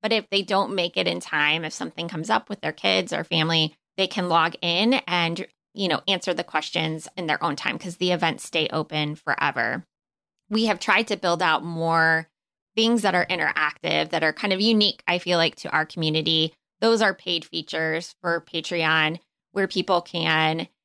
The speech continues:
get a music playlist. So on the night of the chat, they can open up a playlist of music. And I actually follow the narrative arc of the story. I go chapter by chapter and build out a music playlist that matches that reading experience that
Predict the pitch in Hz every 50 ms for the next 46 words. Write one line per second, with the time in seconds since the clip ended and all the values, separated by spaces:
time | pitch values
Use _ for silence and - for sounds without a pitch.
0 | _ _ _ _ 202 185 - - 202 180 175 185 190 180 - 185 - - _ _
1 | 170 160 160 156 110 104 - - - - - _ - - - 160 156 - - 165
2 | 175 170 170 170 170 170 165 170 165 - - - 170 165 156 - _ 160 - -
3 | - 226 226 208 175 156 - - _ 185 175 - - 175 170 - 185 180 180 170
4 | 170 165 - - 156 - - 165 160 156 160 165 - - 165 151 160 165 165 160
5 | 156 156 151 147 143 - - _ _ _ - 175 170 147 135 180 185 - - 196
6 | 175 160 - 170 160 160 165 165 156 160 156 156 156 160 165 160 160 156 151 151
7 | 143 - - 180 180 165 165 160 _ _ _ _ _ - 156 165 170 - - -
8 | 156 156 147 147 151 143 143 143 - - - - - 156 151 - - 175 165 -
9 | 139 139 - - - - 139 - - 165 151 143 143 143 143 _ _ _ _ _
10 | _ - 185 180 - - 196 175 165 170 147 165 - 156 151 156 156 147 - _
11 | - 151 151 151 156 160 160 170 156 151 151 - _ _ - 156 160 151 - -
12 | 147 - - _ 147 147 - 160 170 156 147 151 - - 156 147 143 139 143 -
13 | _ _ _ _ _ _ _ _ _ 180 160 151 - - 160 165 175 170 147 165
14 | 160 151 143 - - - - 160 151 147 151 151 - - - - 147 -